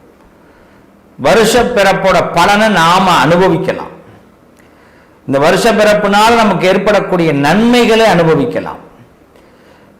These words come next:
கிரகங்கள், சூரியனை தலைமையாக கொண்டு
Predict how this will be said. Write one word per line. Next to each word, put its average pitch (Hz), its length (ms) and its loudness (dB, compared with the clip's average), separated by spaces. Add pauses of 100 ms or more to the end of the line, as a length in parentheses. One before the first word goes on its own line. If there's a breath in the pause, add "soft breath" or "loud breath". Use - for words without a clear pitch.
(580)
கிரகங்கள், 190 840 -2 (180)
சூரியனை 202 720 -2
தலைமையாக 165 760 0
கொண்டு 131 600 -4